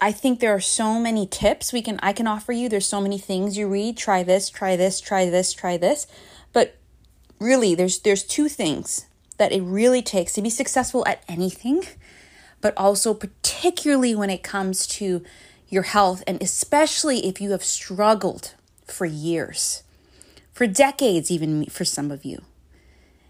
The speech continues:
And it takes courage, and it takes the willingness to persevere.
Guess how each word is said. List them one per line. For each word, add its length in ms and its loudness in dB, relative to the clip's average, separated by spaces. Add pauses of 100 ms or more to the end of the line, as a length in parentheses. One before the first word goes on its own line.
(120)
And 100 0
it 80 -2
takes 300 0
courage, 640 -4 (800)
and 100 -2
it 80 -4
takes 340 -6
the 160 -4
willingness 680 0
to 120 -8
persevere. 600 -10